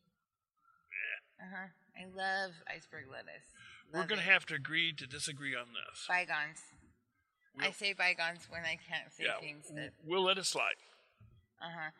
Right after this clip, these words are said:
Speaker 2: Well, actually, I say gu-, bygones about more serious things that I should not be, um,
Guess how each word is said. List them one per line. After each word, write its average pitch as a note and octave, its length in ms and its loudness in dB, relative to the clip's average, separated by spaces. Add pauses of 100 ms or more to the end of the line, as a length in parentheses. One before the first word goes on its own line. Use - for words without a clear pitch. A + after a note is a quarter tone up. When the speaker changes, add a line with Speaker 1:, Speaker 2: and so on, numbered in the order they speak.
(200)
Speaker 2:
Well, A#3+ 140 6
actually, B3 200 0
I A#3 40 0
say G3 240 -6
gu-, D#3+ 320 0
bygones F3 420 4
about D#3+ 240 0
more E3 220 -4
serious D#3+ 400 -6
things D#3 300 -12
that C#3+ 80 -8
I D3 80 -2
should D3 260 -10
not B2 280 -2
be, D3 300 -10 (540)
um, D3 300 -12